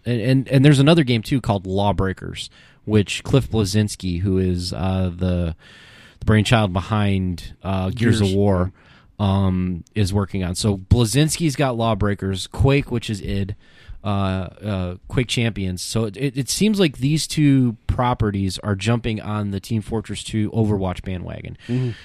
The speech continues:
Speaker 1: 'Cause what it is, is it's gonna be competitive first-person shooters with class-based characters. Um, I saw a little bit of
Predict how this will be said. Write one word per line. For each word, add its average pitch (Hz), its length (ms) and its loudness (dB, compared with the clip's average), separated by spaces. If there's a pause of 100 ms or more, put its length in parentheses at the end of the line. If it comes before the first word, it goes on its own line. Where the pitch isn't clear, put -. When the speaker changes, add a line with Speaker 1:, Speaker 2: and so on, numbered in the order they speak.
Speaker 1:
'Cause 110 160 0
what 127 140 4
it 143 140 4
is, 131 200 4
is 110 140 -4
it's 110 200 -8
gonna 120 200 -2
be 110 140 -4
competitive 117 520 0
first-person 113 540 -4
shooters 120 500 -2
with 107 340 -8
class-based 104 680 -6
characters. 87 640 -6 (500)
Um, 101 220 -4
I 104 60 0
saw 131 260 4
a 117 60 6
little 156 340 8
bit 139 320 4
of 110 640 2